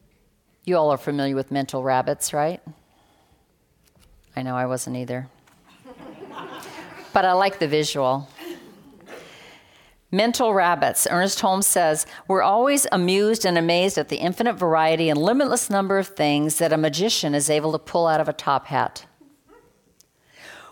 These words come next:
We may not be so good at pulling live rabbits out of a hat,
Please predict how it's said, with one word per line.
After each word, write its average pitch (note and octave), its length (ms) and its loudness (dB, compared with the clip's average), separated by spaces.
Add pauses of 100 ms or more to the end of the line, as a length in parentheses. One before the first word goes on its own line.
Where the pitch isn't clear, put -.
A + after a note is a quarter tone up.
(120)
We A3+ 100 4
may A3+ 220 2
not G#3+ 340 0
be F#3+ 160 2
so F#3 240 2
good D#3+ 240 2
at D#3 100 -4
pulling F#3 260 0
live E3 300 2
rabbits D3+ 400 0
out D3+ 160 2
of C#3+ 100 -2
a - 20 -4
hat, E3 500 -2